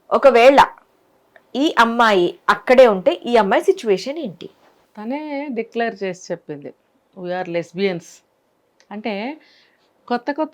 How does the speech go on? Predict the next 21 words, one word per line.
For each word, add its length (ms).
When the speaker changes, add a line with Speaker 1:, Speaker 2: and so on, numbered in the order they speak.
Speaker 2:
నాలెడ్జ్ని 540
తీసుకుంటుంది 720
తను. 480
తనకి 260
ఎవరు 220
చెప్తున్నారో 560
తెలీదు, 520
ఎలా 260
ఎడ్యుకేట్ 400
అవుతుందో 360
నాకు 240
అర్థం 260
కావట్లేదు. 720
రోజుకొక 460
కొత్త 280
విషయం 360
నేర్చుకుని 480
రోజుకొక 520
కొత్త 300
స్టేట్మెంట్ 560
ఇస్తుంది. 560